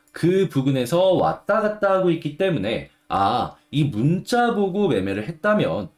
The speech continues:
무리 없이 칠 프로 수익은 달성할 수가 있었겠구나 요렇게 생각을 하실 수가 있을 텐데요. 여러분들 코인 시장 지금 계속해서 이제 안 좋은 방향으로 변동성이 크다 보니까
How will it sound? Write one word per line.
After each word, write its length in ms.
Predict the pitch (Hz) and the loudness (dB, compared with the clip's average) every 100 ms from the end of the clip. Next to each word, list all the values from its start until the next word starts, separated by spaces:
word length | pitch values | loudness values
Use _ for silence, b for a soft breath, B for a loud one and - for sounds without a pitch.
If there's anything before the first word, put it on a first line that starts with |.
| - | -8
무리 240 | 113 170 | 0 2
없이 520 | 185 175 - 202 214 | 2 0 -6 -4 -4
칠 300 | 208 220 220 | -4 -4 -4
프로 220 | 220 202 202 | -2 -4 0
수익은 420 | 156 147 175 175 | 0 0 -2 -4
달성할 480 | 98 95 147 143 139 | -6 -6 -2 0 -2
수가 380 | 113 170 202 B B | -2 0 0 B B
있었겠구나 1120 | 101 104 220 220 220 214 208 180 - 117 - b - | -8 -6 -2 -2 -2 -4 -4 -2 -2 -4 -8 b -2
요렇게 460 | 117 190 214 226 208 | 2 2 0 -2 -2
생각을 500 | 208 196 190 185 180 | -2 0 0 2 0
하실 360 | 185 180 180 170 | -2 0 0 0
수가 320 | 165 156 147 | 0 0 0
있을 400 | 92 - 127 127 | -2 -4 -4 -4
텐데요. 520 | 107 82 78 113 - | -8 -6 -4 -4 -2
여러분들 540 | 117 143 160 135 90 - - | 0 0 0 0 -4 -4 0
코인 200 | 269 247 | 0 0
시장 300 | - 196 185 | -2 -2 -2
지금 440 | - 127 165 - _ | -4 -2 -2 -4 _
계속해서 840 | - 117 117 220 - 196 175 185 - | -8 -6 -4 -6 -2 -2 2 2 2
이제 140 | 110 | -2
안 320 | - 92 98 | -4 -6 -4
좋은 260 | 143 240 233 | 0 2 2
방향으로 460 | 127 117 120 123 | 0 -2 -4 -6
변동성이 600 | 123 98 104 104 110 104 | -6 -8 -8 -6 -6 -6
크다 280 | - - 240 | -8 -2 0
보니까 680 | 202 107 85 - 110 80 | 0 -4 -6 -4 -4 -4